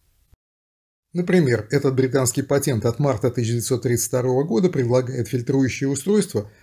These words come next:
с разными комбинациями соединений индукционных катушек и конденсаторов. По сути, данное решение применяется и сегодня. Поэтому для уточнения конструкции параметров будет полезно просто взять и разобрать те фильтры,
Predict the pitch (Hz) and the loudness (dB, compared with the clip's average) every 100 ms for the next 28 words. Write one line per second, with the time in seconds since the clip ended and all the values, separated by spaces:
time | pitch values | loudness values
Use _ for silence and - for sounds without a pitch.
0 | _ - 175 151 131 123 131 127 143 135 | _ 0 4 4 2 -2 -2 -2 0 0
1 | 123 - 123 123 - 135 131 156 190 190 | -2 0 0 0 0 -2 0 0 2 2
2 | 117 104 131 123 123 - 135 131 123 151 | 2 -2 -4 -2 -2 -2 0 -2 -2 -2
3 | 151 202 113 117 127 135 127 123 - 92 | 0 -2 -2 -4 -4 -2 -2 -2 -2 -4
4 | 95 87 - - _ _ _ _ - _ | -6 -12 -14 -20 _ _ _ _ -20 _
5 | _ _ _ _ _ _ _ _ - 151 | _ _ _ _ _ _ _ _ -2 0
6 | 151 233 156 120 120 120 117 131 - 120 | 2 2 0 2 2 2 2 0 0 0
7 | 107 101 127 135 156 175 165 - 120 - | 0 -2 -2 -2 2 2 2 0 -4 -4
8 | 107 92 82 87 _ _ _ _ _ _ | -4 -6 -8 -16 _ _ _ _ _ _
9 | _ _ _ _ _ - 180 180 170 160 | _ _ _ _ _ 4 4 4 2 4
10 | 170 165 170 160 175 170 175 175 175 180 | 4 4 2 4 2 2 2 2 2 0
11 | 175 175 175 196 214 175 - 120 147 208 | 2 -2 2 2 4 2 2 0 2 2
12 | 190 175 175 165 143 147 151 147 156 151 | 2 2 4 4 2 0 2 2 2 2
13 | 202 175 139 127 135 135 139 131 - 190 | 2 2 2 2 2 2 2 0 0 -2
14 | 156 117 107 101 | -2 -4 -4 -4